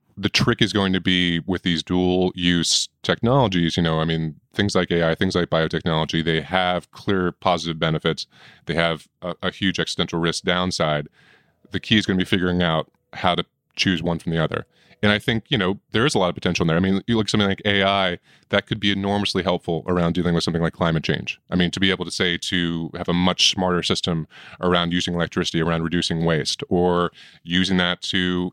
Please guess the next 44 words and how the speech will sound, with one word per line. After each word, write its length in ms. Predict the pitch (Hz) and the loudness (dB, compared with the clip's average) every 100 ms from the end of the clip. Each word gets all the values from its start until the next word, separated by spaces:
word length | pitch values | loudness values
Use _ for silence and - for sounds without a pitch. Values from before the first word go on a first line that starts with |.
| - | -4
invent 400 | 87 82 87 - | -2 0 -2 -2
better 180 | 92 | -6
forms 300 | 87 143 117 | 0 0 2
of, 200 | 87 76 - | 0 -4 -2
uh, 120 | 90 - | -2 2
of 140 | 87 | 2
energy, 240 | 85 78 82 | 2 0 -2
you 60 | |
know. 140 | 78 76 _ _ _ _ | -4 -6 _ _ _ _
Ditto 220 | 104 95 | -2 0
with 200 | 90 - | -2 -6
something 240 | - 92 | -6 -4
like 160 | 85 82 | -2 0
biotechnology, 800 | 90 85 80 87 104 110 98 87 | 0 0 -2 -2 0 2 2 0
where 540 | 82 87 85 85 82 - - | 2 2 2 2 0 -4 -2
obviously 520 | 87 90 87 - 85 | 0 0 -2 -2 -4
the, 160 | 80 78 | -4 -6
the 140 | 80 | -4
health 240 | 87 92 | -2 -2
benefits 460 | - 85 - 80 - | -2 -4 -2 -4 -4
could 140 | - 85 | -6 -6
be 100 | 85 | -6
potentially 500 | 92 - 95 82 85 | -6 -4 -6 -6 -6
huge. 400 | 160 90 - - - - - | -4 -4 -6 -16 -20 -18 -2
Uh, 320 | 90 82 82 | 2 2 0
the 160 | 80 85 | -2 -2
benefits 540 | 90 90 90 85 - - | -2 -2 -4 -4 -6 -2
around, 280 | 87 87 | 0 2
I 120 | 90 101 | 0 0
think, 240 | 90 82 - - _ _ - | -2 -4 -6 -20 _ _ -4
around 520 | 92 90 87 87 85 | 0 2 0 -2 -4
trying 340 | - 95 87 80 | -4 -2 -2 -4
to 40 | |
create 420 | - 95 90 87 | -8 -2 0 0
crops 460 | - 92 85 - - | -2 0 0 -2 -4
that 180 | 85 85 92 - | -4 -4 -8 -4
are 200 | 87 80 _ _ _ _ _ | -2 -2 _ _ _ _ _
better 220 | 98 92 | -2 0
prepared 500 | - - 98 90 85 | -4 -2 0 0 -2
for 240 | - 90 | -4 -2
the 80 | 85 | -2
future 320 | - 101 - | -2 -2 -2
we're 140 | 85 95 | -2 -4
bringing, 420 | 92 95 85 78 | -2 -4 -4 -6